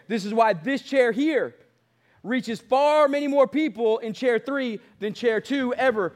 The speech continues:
reaches in chair three. In fact, ninety-three percent of the people in this chair are homeless, and, or ninety-three percent of believers are in this chair, they're homeless and they're lost. So seven percent are doing the bulk of kingdom work because they receive the love of the Father,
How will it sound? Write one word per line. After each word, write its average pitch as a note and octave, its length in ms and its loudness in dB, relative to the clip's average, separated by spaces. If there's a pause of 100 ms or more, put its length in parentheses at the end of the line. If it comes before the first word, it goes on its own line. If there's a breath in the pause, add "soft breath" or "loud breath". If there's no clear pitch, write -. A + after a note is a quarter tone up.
(160 loud breath)
reaches F#3+ 360 -8
in F#3+ 120 -6
chair F#3+ 240 -4
three. E3+ 260 -6 (200 loud breath)
In G#3+ 120 -4
fact, C#4 260 0
ninety-three D4+ 640 0
percent D4 400 -6
of A3+ 100 -4 (220)
the G3+ 100 -2
people C4+ 360 -2
in B3 80 0
this C4+ 160 -2
chair C4+ 480 0 (720 soft breath)
are A3+ 240 6
homeless, A#3 540 0
and, G3+ 140 -8
or G#3+ 140 0
ninety-three C#4+ 400 0
percent C4 220 -6
of A#3+ 60 -4
believers C4+ 280 -4
are A#3+ 120 2
in A#3 80 -2
this C#4 140 -4
chair, A3+ 220 -4
they're G3+ 140 0
homeless B3 420 0
and A3 100 -4
they're G#3 100 -2
lost. A#3+ 360 0 (360 soft breath)
So C4+ 160 -2
seven D#4 440 2
percent D4 460 -6
are A#3 100 -4
doing B3+ 240 -6
the A#3+ 80 -2
bulk C#4+ 340 2
of B3 140 -6
kingdom C4 300 -6
work B3+ 220 2
because A3 280 -4
they G#3 120 -2
receive A3+ 440 -6
the A#3+ 80 0
love A3 180 2
of G3+ 60 -6
the G3 80 -6
Father, G3+ 320 0